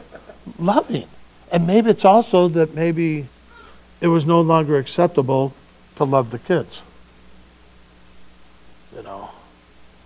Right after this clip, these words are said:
I know that, you know, I hug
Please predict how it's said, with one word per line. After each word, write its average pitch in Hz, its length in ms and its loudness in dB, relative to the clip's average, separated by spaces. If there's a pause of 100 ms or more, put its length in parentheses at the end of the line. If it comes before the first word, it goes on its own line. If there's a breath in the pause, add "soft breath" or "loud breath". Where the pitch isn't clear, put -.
(100)
I 143 80 -6
know 160 180 4
that, 127 300 0 (400)
you 143 80 -8
know, 110 300 -8 (420)
I 175 260 2
hug 165 560 6